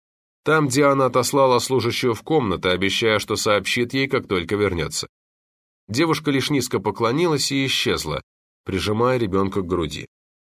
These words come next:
Город продолжал жить войной в далекой северной стране, но Диана слушала все это краем уха. В этот момент ее больше интересовали поиски первого каравана, готового отправиться через пустыню. Если они хотели избавиться от ее присутствия во дворце,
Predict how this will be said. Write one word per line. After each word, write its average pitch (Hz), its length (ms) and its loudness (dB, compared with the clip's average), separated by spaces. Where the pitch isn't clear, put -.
Город 127 400 0
продолжал 113 560 2
жить 104 220 0
войной 110 420 2
в 101 60 -6
далекой 107 400 2
северной 98 480 0
стране, 104 460 -2
но 113 140 2
Диана 160 360 2
слушала 147 440 0
все 123 220 0
это 117 120 0
краем 107 380 2
уха. - 220 -6
В 87 140 -4
этот 101 220 2
момент 117 400 2
ее 104 160 2
больше 123 320 2
интересовали 123 640 2
поиски 135 440 2
первого 120 480 2
каравана, 117 640 2
готового 104 500 2
отправиться 101 540 0
через 92 260 -2
пустыню. 80 560 -6
Если 110 360 2
они 117 140 2
хотели 113 400 0
избавиться 113 520 2
от 98 100 0
ее 107 160 0
присутствия 101 600 -2
во 95 140 0
дворце, 104 560 0